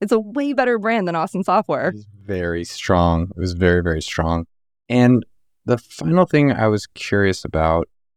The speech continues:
Speaker 2: how do you balance mo-, being a mom and running a business?
Speaker 1: You know, being a mom has been the best thing for me for running a business and being an entrepreneur.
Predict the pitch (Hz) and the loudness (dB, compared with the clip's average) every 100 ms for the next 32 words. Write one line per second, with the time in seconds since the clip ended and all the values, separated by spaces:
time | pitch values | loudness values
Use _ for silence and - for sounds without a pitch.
0 | - 175 262 214 202 185 - 87 80 - | -4 0 2 4 2 0 -2 -2 -4 -4
1 | 117 107 82 78 95 143 - _ _ _ | 0 0 0 -2 -2 -4 -6 _ _ _
2 | 107 110 98 90 85 71 - _ - 202 | 0 2 2 0 -2 -4 -8 _ -2 0
3 | 190 185 - 180 190 208 202 160 170 175 | 0 -4 -8 -2 0 2 0 0 -2 -4
4 | 175 _ 165 165 156 156 151 151 - 160 | -8 _ -8 -2 0 0 -2 -6 -4 -4
5 | - 117 127 - _ _ _ 160 139 131 | -2 -4 -4 -8 _ _ _ 0 0 0
6 | - - - - - 175 151 147 - 165 | -2 -4 -6 -6 -2 -2 0 0 -2 -4
7 | - 143 139 165 | -4 -4 -4 -8